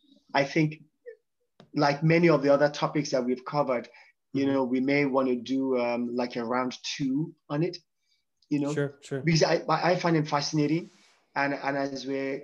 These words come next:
Speaker 1: as we're uncovering and kind of looking at all of this, you know, there's no, one thing that's for sure,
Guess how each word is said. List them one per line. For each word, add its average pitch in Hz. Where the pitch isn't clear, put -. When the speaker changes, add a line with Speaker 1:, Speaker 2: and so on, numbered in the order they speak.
Speaker 1:
as 123
we're 135
uncovering 151
and 123
kind 147
of 131
looking 139
at 120
all 135
of 113
this, 123
you 139
know, 139
there's 143
no, 151
one 170
thing 180
that's 151
for -
sure, 135